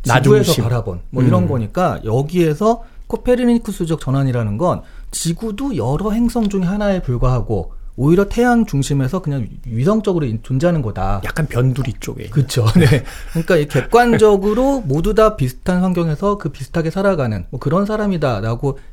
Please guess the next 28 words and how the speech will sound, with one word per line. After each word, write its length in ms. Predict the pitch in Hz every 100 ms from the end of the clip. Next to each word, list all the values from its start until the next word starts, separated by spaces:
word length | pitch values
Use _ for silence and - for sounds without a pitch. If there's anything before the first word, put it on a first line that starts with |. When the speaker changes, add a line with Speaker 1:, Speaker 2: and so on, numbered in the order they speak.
| -
Speaker 2:
했을 320 | 202 214 208
때 100 | 220
이거 140 | 156 -
전쟁을 680 | 104 110 175 247 247 220
할 80 | 226
수가 200 | 226 120
없는 200 | 113 143
상황이 320 | 202 233 202
돼요. 160 | 110 110
이렇게 240 | 107 -
되면. 380 | 131 123 120 113 110
Speaker 1:
음. 480 | 104 101 101 107 110
Speaker 2:
그런 240 | 156 214
모습까지 400 | 123 143 - 156
좀 220 | 147 117 - -
묘사한 320 | 127 120 151
게 80 | 156
아닐까 260 | 107 104 117
싶어요. 420 | - - 107 107 - - - 139 - - - - 143
Speaker 1:
마치 240 | 123 -
그 260 | 139 156 -
서부전선 500 | - 190 165 165 143
이산업업 340 | 135 123 123 104 - 131
영화에서 720 | 120 107 - - 120 - 127
그 120 | -
주인공이 500 | - 139 135 123 107
자신이 540 | - 117 143 143 127 -
그 300 | 123 113